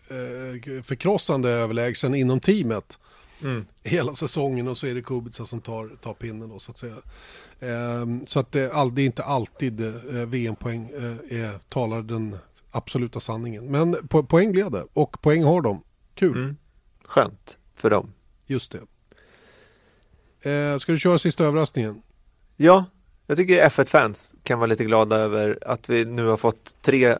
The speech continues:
Speaker 2: stycken bra race, och, eh, som du sa i någon tweet efter helgen, att vi, vi ska väl inte förblindas av, av det här, för det kommer komma dåliga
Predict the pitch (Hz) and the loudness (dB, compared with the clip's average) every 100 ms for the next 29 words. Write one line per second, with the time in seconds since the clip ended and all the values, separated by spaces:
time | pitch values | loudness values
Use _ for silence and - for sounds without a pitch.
0 | - - 113 - 113 107 104 - 135 165 | -4 -8 -8 -4 -4 -2 -8 2 10 12
1 | 147 147 139 - - 123 - 127 120 113 | 12 8 4 -2 0 0 -2 2 2 2
2 | 123 117 123 117 120 113 110 107 - 127 | -2 0 0 2 0 0 -6 -8 -4 0
3 | 143 147 - - _ 120 117 - 120 113 | 0 -2 -16 -18 _ 0 0 0 0 0
4 | 117 113 107 120 120 123 - 120 120 117 | 0 -2 -4 -4 -2 -4 -2 -4 -4 -2
5 | 117 113 110 - - - - - _ _ | 2 2 2 -4 -16 -20 -20 -20 _ _
6 | - 123 123 120 120 120 - - - 123 | 0 2 2 0 2 2 2 -8 -2 2
7 | 117 113 104 110 - 113 110 120 143 - | 4 2 2 0 2 2 4 2 2 -2
8 | 117 120 117 110 113 113 113 110 113 | -4 -2 -4 -2 -2 0 0 0 0